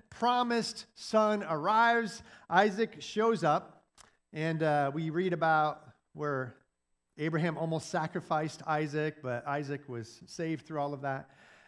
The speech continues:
And then Isaac grows up and marries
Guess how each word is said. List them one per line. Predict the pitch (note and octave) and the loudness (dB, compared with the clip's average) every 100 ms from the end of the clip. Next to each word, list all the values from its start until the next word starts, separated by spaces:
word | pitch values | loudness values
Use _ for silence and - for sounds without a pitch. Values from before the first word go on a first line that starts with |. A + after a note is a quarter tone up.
| _ - | _ -2
And | G3+ | 2
then | A3+ | 2
Isaac | F#3 A#3+ D#4+ C#4+ B3 - - | 4 4 4 2 0 -2 -4
grows | F3 G3+ F3 | 2 4 4
up | F3+ B3 - - _ F3 | 4 4 0 -20 _ -4
and | F3+ | 0
marries | G3 G#3+ G#3 - | 2 4 2 -2